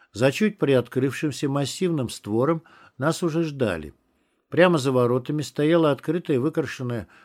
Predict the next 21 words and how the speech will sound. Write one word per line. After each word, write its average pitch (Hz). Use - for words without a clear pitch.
в -
тёмно-зелёный 147
цвет 143
платформа 139
с -
местом 151
для 147
водителя 151
и 104
двумя 127
рядами 135
скамеек 156
у 113
низких 127
бортиков. 110
Бензиновой 147
гари 123
в -
воздухе 156
не 175
ощущалось, 123